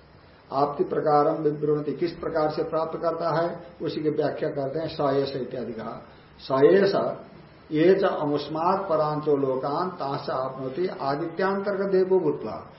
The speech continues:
आदित्य के भीतर, आदित्य मंडल के भीतर जो देवता है वो स्वरूप होकर के प्राप्त करता है।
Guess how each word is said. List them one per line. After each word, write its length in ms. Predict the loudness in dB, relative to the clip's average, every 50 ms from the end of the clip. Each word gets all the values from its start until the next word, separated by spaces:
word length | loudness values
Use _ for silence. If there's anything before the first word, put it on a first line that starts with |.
| -20 -16 -8 -4
आदित्य 460 | 0 0 0 2 0 -2 -2 -2 0
के 180 | 0 0 0
भीतर, 340 | 0 0 0 0 0 0 0
आदित्य 440 | 0 2 0 0 -2 -4 -6 -6 -6
मंडल 360 | -4 -4 -4 -2 -2 -2 -2
के 100 | 0 -2
भीतर 280 | -2 -2 -2 -2 -4 -2
जो 160 | 2 2 2
देवता 520 | 4 4 2 2 2 0 -2 0 2 2
है 280 | 0 0 -2 -6 -12 -8 -2 0
वो 80 | 2
स्वरूप 320 | 2 4 4 6 6 4 4
होकर 320 | 2 -2 0 2 0 0 0
के 180 | 0 -4 -4
प्राप्त 260 | -4 -6 -6 -8 -10 -14
करता 100 | -14 -16
है। 240 | -16 -18 -20 -20